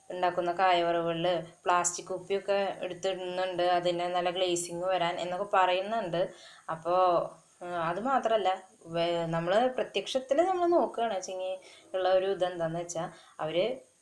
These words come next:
യൂസ് ചെയ്തുകൊണ്ടിരിക്കുന്ന എണ്ണ അങ്ങനെ ഡെയിലി അത് തന്നെ, അതിൽ തന്നെ തന്നെയായിരിക്കും ഇങ്ങനെ വറുത്ത് വരുന്നത്. അപ്പോൾ അതിൻ്റേതായ ഒരു ദോഷം എന്തായാലും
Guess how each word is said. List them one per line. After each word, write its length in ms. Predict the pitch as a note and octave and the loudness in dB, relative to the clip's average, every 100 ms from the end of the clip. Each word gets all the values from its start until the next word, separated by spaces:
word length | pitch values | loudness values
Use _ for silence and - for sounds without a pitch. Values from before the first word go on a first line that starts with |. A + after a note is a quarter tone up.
| _ _ _ - | _ _ _ -10
യൂസ് 220 | E3+ E3 | -6 -4
ചെയ്തുകൊണ്ടിരിക്കുന്ന 580 | G#3+ A#3 A3 G#3+ G#3 G#3 G3+ | -2 -2 -2 -2 -2 -2 -2
എണ്ണ 240 | F3+ E3+ E3+ - - _ E3+ | -4 -4 -4 -6 -14 _ -10
അങ്ങനെ 160 | F3 F3+ | -6 0
ഡെയിലി 420 | E3+ D#3+ D#3+ E3+ G3+ | 0 0 -2 0 0
അത് 100 | D#3 F3 | 2 0
തന്നെ, 300 | F3 F#3 F#3+ E3 | -2 -2 -2 0
അതിൽ 160 | E3+ G3+ | 0 -2
തന്നെ 240 | A3+ A#3 B3 | -2 -4 -2
തന്നെയായിരിക്കും 600 | A#3+ B3+ G#3+ F3 F3 F3 - _ _ _ - | -2 0 -2 -2 -4 -8 -12 _ _ _ -14
ഇങ്ങനെ 320 | F3+ F3 F3+ G3+ - _ _ _ F3 | -10 -6 -6 -8 -14 _ _ _ -4
വറുത്ത് 320 | F3+ F3 E3 | -2 -2 -2
വരുന്നത്. 300 | E3+ D#3+ D3+ D3 | -2 -4 -8 -8
അപ്പോൾ 200 | F#3 A#3+ C#4+ - - - F3+ | -2 -4 -4 -16 -20 -12 -6
അതിൻ്റേതായ 560 | F3 G3+ A3 C4 F4 C4 B3+ | -6 -4 -4 0 2 2 2
ഒരു 100 | C4 B3+ | 2 0
ദോഷം 300 | F#3+ - F#3 F3 | 0 -4 -8 -6
എന്തായാലും 580 | D#3+ F3+ G3+ F3 E3 | -4 -2 0 -2 -2